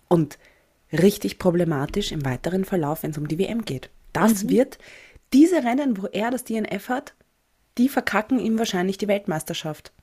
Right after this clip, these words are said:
Speaker 1: obwohl
Speaker 2: Ja.
Speaker 1: er dann urgut performt, aber das Auto halt abkackt.
Speaker 2: Driver Standing ist Verstappen jetzt Sechster nur.
Speaker 1: Bist du deppert.
Speaker 2: Der ist nur Sechster, eben mit seinem einen Sieg. Und das ist schon, da ist davor Hamilton, Perez, Sainz, Russell,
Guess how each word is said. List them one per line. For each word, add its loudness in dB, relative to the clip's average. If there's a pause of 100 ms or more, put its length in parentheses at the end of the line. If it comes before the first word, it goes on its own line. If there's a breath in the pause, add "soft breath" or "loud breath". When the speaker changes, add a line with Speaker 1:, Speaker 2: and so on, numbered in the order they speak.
Speaker 1:
obwohl 2
Speaker 2:
Ja. 6
Speaker 1:
er 2
dann 0 (100)
urgut 0
performt, -2
aber 0
das -4
Auto -6
halt -4
abkackt. -12 (300 soft breath)
Speaker 2:
Driver 4
Standing 0
ist -6
Verstappen -4
jetzt -8
Sechster -6
nur. 0 (120)
Speaker 1:
Bist -18
du -20
deppert. -20
Speaker 2:
Der 2
ist -2
nur 2
Sechster, -6
eben 4
mit 4
seinem 2
einen 2
Sieg. -2 (640 soft breath)
Und -4
das -6
ist -6
schon, -2
da 2
ist -2
davor 2 (400 loud breath)
Hamilton, 2 (140)
Perez, 0
Sainz, 0
Russell, -2